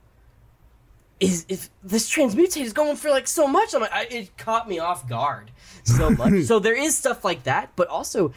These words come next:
Speaker 1: it's interesting how much of it hasn't actually changed too, too much.
Speaker 2: Yeah.
Speaker 1: Like, some of the prices are still, like, again, I got out of it around, well,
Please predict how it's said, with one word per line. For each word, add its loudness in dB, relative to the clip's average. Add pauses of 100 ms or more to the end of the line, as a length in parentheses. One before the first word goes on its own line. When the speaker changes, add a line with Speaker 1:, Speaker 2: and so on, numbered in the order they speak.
(200)
Speaker 1:
it's -4
interesting -2
how 0
much 2
of -8
it -4
hasn't -8
actually -6
changed -4
too, -6
too -10
much. -14 (600)
Speaker 2:
Yeah. 4
Speaker 1:
Like, -2
some 0
of 4
the 0
prices 0
are 4
still, 2
like, 0
again, 0
I 0
got 2
out 2
of -4
it 0
around, 0
well, 2